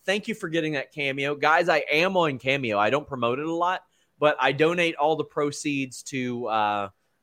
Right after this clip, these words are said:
to, uh, worthy causes. Uh, this summer, uh, I, I've got a, a wealth of L G B T Q plus, uh, causes that it's gonna go to. So, uh, please go check me out on Cameo. I'll do reads for your E fed or,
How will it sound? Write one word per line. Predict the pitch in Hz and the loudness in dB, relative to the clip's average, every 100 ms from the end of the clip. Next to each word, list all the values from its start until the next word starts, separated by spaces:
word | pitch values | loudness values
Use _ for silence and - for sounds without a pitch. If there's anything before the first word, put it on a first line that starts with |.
| _ - | _ -12
to, | - 131 120 113 98 | -6 -4 -4 -6 -6
uh, | 120 107 - 127 117 | -4 -4 -6 -16 -2
worthy | 147 135 123 | 0 0 -4
causes. | - 156 156 147 151 - _ _ _ | 0 0 0 -2 -8 -10 _ _ _
Uh, | 117 | -6
this | 120 131 | -6 -4
summer, | 156 131 131 123 113 | -2 -2 -2 -6 -4
uh, | |
I, | 110 110 113 117 117 | -2 0 2 2 0
I've | 110 | 0
got | 127 123 | 0 2
a, | 117 113 110 110 - | 0 -2 -4 -6 -4
a | 110 107 | -2 -2
wealth | 107 127 123 123 | 2 4 4 2
of | 120 - | -2 -2
L | 123 127 | 0 0
G | 123 | -4
B | 110 117 | -6 -6
T | 117 127 117 | -6 -8 -10
Q | - 123 113 | -10 -12 -10
plus, | - 131 127 - - | -2 0 0 -4 -2
uh, | 123 113 113 98 107 _ | 0 2 0 -4 -10 _
causes | - 135 120 123 | -2 0 -2 -4
that | 123 | -4
it's | 120 - | -6 -8
gonna | 123 117 | -10 -4
go | 120 | -4
to. | 117 123 110 - _ _ | -2 -4 -4 -8 _ _
So, | - 135 123 | -2 2 4
uh, | 117 | 4
please | - 202 302 185 117 | 2 -2 0 -2 0
go | 151 | 2
check | 165 - 190 | 2 -4 -2
me | 180 | 4
out | 180 | 4
on | 170 | 4
Cameo. | 143 170 185 147 113 | 0 -2 0 2 4
I'll | 113 | 2
do | 120 127 117 _ _ - | 0 -4 -4 _ _ -4
reads | 135 151 135 | -2 -2 -4
for | - | -8
your | 127 110 | -6 -4
E | 180 175 | -4 -6
fed | - 180 165 160 151 | 2 6 6 6 4
or, | 120 117 107 | 2 0 -2